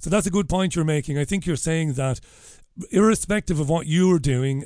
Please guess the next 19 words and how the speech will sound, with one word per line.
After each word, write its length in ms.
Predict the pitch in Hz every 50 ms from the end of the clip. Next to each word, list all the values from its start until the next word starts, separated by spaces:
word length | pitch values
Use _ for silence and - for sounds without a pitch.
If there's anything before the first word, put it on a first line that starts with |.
| - -
and 100 | 139 143
what 140 | 151 143 -
the 120 | 151 147
independent 460 | 151 151 135 - 147 143 131 135 123
media 360 | 143 151 160 160 143 143 131
is 140 | 123 123 - -
doing, 340 | 143 127 123 131 131 123 - - _ _ _ _ _ _ _ _ _ _ _ _ _ _ _ _ _ -
e-, 120 | - - - - _ _ _
even 320 | - 220 220 196 202 214 190
though 120 | 208 208
the 120 | 165 175
mainstream 480 | 185 190 196 180 - - - 175 175 170
media 240 | 180 180 160 170 160
doesn't 220 | 151 165 131 160
want 140 | 156 151 135
to 60 | 139
talk 320 | - 165 165 175 170 143 -
about 320 | 156 143 139 131 131 131
it, 120 | 135 131